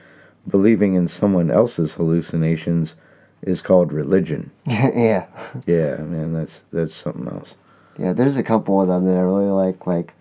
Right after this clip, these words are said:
Speaker 2: like religion, uh, you know, um, what does it say? It says, it says religion real big, and then at the bottom it says, uh, since, uh,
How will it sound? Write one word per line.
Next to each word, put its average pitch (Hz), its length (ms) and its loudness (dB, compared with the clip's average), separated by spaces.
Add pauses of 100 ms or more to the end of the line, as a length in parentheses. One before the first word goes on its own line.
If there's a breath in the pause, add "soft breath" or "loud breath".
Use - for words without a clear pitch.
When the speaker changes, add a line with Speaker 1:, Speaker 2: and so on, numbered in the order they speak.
(460 soft breath)
Speaker 2:
like 90 240 -6
religion, 92 560 0 (340)
uh, 90 80 -4
you 85 220 -4
know, 82 300 -2
um, 73 500 -6 (380)
what 69 240 -12
does 82 100 -8
it - 80 -12
say? 73 140 -10 (120)
It 69 160 -10
says, 82 280 -6
it - 100 -20
says - 340 -12
religion 87 380 -2
real 82 160 -2
big, 82 340 -4
and 76 160 -8
then 76 220 -8
at 80 80 -12
the - 60 -14
bottom 85 420 -2
it - 100 -10
says, 78 400 -8
uh, 71 260 -12 (760 soft breath)
since, - 420 -8 (220)
uh, 65 320 -6